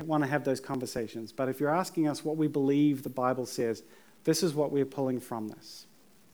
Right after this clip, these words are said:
The first is because of the language of baptism meaning immersion, and because of the symbology of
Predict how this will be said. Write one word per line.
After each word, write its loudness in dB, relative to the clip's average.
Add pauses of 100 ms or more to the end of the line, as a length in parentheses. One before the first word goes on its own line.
(560)
The -12
first 12
is 12
because 6
of 10
the 8
language 8
of 2
baptism 4
meaning 4
immersion, 0 (320)
and 0
because 6
of 6
the 6
symbology 2
of -6